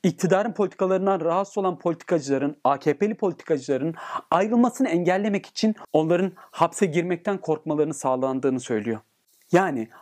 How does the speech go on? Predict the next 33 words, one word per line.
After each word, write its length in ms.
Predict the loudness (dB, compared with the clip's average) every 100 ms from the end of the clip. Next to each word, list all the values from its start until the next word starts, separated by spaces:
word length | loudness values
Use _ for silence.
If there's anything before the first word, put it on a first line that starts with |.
| -6 0
A 200 | 0 2
K 180 | 0
P 120 | 0 -2
içindeki 420 | -2 -2 -2 -2
çatlaklar 600 | -4 -2 -4 -4 -6 -4
büyümesin 580 | -2 0 -2 -4 -4 0
diye 300 | 0 -2 -8 _ _ _ _ -10
içeride 500 | -4 -2 -2 -2 -2
de, 220 | -2 -4 _ _ _
A 180 | -8 -4
K 140 | -2 0
P 100 | 0
içinde 340 | -2 -4 -4
de 140 | -4 -8 -8 -2
bir 100 | 0
gözdağı 400 | 0 0 2 0
operasyonu 520 | 0 -4 -4 -2 -2
olduğunu 340 | 0 0 0
iddia 300 | 0 -2 -2
ediyor. 220 | -2 -6 -6 _ _ _ _ _ _ _
Sadece 340 | 0 0 2 -2
bu 60 |
kadar 300 | -2 -4 -4
mı? 200 | -6 -10 _ _
Değil. 240 | -2 -2 -6 _ _ _ -20 _ -4
Konuştuğum 460 | 2 2 2 2 2
siyasetçi 560 | 0 -2 -6 -10 -4
diyor 200 | -2 -2
ki, 240 | -4 -8 -10 -20 -10 -2
"A 200 | -2 0
K 200 | 0 0
P 80 | -2
iktidarı 520 | -2 -2 0 -2